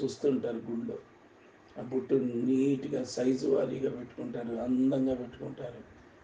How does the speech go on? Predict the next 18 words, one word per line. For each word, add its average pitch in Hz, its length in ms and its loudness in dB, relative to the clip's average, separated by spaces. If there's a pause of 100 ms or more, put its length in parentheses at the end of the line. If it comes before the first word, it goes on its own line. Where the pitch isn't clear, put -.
(280)
కొంతమంది 135 400 2
భూత 131 320 4
వైద్యుడిలా 131 540 0
పెట్టుకుంటారు, 123 640 -10 (640)
కొంతమంది 165 800 2 (300)
ఆ - 40 -8
భూత 131 320 4
వైద్యుడిని 135 640 4
ఎందుకని 127 520 0
స్టైలిష్‌గా 123 720 0
పెట్టుకుంటారు, - 640 -12 (540)
కొంతమంది 165 440 6
అసలు 147 200 4
అది 147 240 4
పెట్టుకోరు. - 380 -8 (2250)
కాబట్టి 123 440 0 (640)
దైవానుగ్రహం 113 880 2
కోసం - 400 0